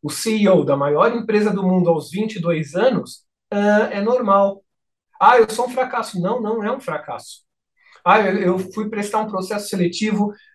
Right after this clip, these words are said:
é, na empresa tal, no, no, na empresa tal, no trainee de não sei o quê,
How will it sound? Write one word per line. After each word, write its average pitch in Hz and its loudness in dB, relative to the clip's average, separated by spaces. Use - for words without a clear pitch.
é, 160 2
na 185 4
empresa 185 4
tal, 214 6
no, 180 0
no, 175 0
na 170 2
empresa 175 0
tal, 202 2
no 185 -2
trainee 190 -2
de 175 -4
não 185 -6
sei 190 -8
o 180 -4
quê, 208 2